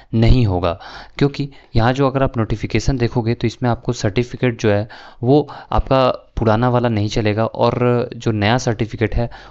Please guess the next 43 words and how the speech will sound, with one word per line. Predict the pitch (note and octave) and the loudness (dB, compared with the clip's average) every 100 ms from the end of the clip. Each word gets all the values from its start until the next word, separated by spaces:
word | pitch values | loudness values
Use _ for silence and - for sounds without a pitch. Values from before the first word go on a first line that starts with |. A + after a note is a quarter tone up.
| - | -6
उसी | B2+ D3+ | -2 0
के | C#3+ | 2
बेसिस | A2+ A2 - | 0 0 -2
पे | - | 0
आपको | G#2+ - C3+ A#2 | -2 -2 -2 0
रिजर्वेशन | G#2 G2+ G2+ G#2 A2 | 0 0 0 0 -2
की | A2+ | -2
बेनिफिट | G2+ G2+ A#2+ - | -2 -2 -4 -2
मिलेगी। | F#2+ F#2 E2+ E2+ - - - - - | 0 0 -2 -6 -14 -20 -20 -10 0
ऐसा | A#2+ - E3+ - - - | 2 4 4 0 -12 -14
हमेशा | - G#2+ A2 C#3+ | -4 0 2 4
ही | C#3 | 4
होते | C#3 B2 A#2+ | 2 2 2
आ | A2+ G#2 | 4 4
रहा | G2 | 4
है | G2+ C3 - - - | 2 0 -8 -20 -8
कि | B2 | -2
जो | A2+ C3+ C3+ - A#2 | 2 2 2 -2 0
एसएससी | - C#3+ - G#2+ | 2 0 0 0
है | G2+ A#2+ - - - | 0 -2 -10 -12 -2
वो | A2+ D3+ D#3+ - - | 4 4 2 -8 -2
क्रूशियल | B2 B2 - E3 | 2 4 6 4
डेट | C#3+ - | 2 0
से | D3+ | -2
पहले | - G2+ A2 | 0 0 2
ही | B2+ C#3+ | 2 0
सर्टिफिकेट | B2+ G#2+ A#2+ A#2 C3+ G#2+ | -2 -2 -2 -2 -2 0
आपका | G#2 - C#3 C#3 - - | -2 0 -2 -4 -14 -6
बना, | A2+ G#2 G2+ - | 0 2 2 0
बनवाने | A2 G#2 G#2 G2+ A#2+ | -2 0 2 2 2
को | D3+ | 2
बोलती | A2+ F#2 - | 2 2 0
है। | F2+ E2+ - - - | -2 -2 -8 -4 0
यहाँ | B2+ | 2
पे | C#3 | 2
आप | B2+ | 2
देखोगे | A2 G#2 D3 C#3 | 0 0 2 0
सिक्स | - - - | 0 -4 0
पॉइंट | C#3 C3 | -2 -2
फ़ोर | - A#2+ | 0 2
नंबर | B2+ B2 A2 | 2 0 0
पॉइंट | G2+ F#2+ F#2+ | 0 -2 -2
में | A#2+ | -4